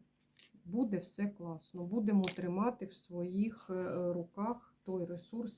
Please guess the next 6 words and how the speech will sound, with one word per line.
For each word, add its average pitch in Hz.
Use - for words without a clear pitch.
який 185
потрібний. 214
Будемо, 190
е, 180
мати 196
те, 190